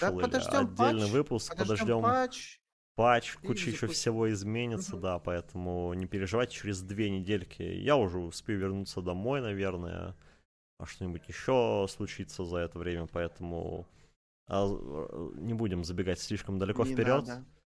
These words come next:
Speaker 2: Да. Так что отдыхаем, наслаждаемся происходящим, смотрим, как киберспортсмены пытаются из этого всего выкручиваться.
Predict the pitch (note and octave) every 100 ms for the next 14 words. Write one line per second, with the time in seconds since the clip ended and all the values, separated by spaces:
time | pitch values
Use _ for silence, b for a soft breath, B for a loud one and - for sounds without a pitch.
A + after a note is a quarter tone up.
0 | _ - G2 G2+ F#2+ F2 - b b b
1 | _ - F#2+ - - F#2+ F#2 F#2 F#2 F#2
2 | D2 - - B2+ D#3 - F#3 D#3+ C3+ A#2+
3 | A2+ - B2+ A#2+ B2+ B2 A#2+ A2+ A2+ -
4 | B2 C3 - A2 - A2 G#2+ F#2+ F#2 -
5 | F#2+ F#2+ - G2+ - A2 G2+ F#2 - G2+
6 | G2 G2 G2 G2 - G2+ G2 G2+ C3+ C3+
7 | - A2 G#2 - G#2+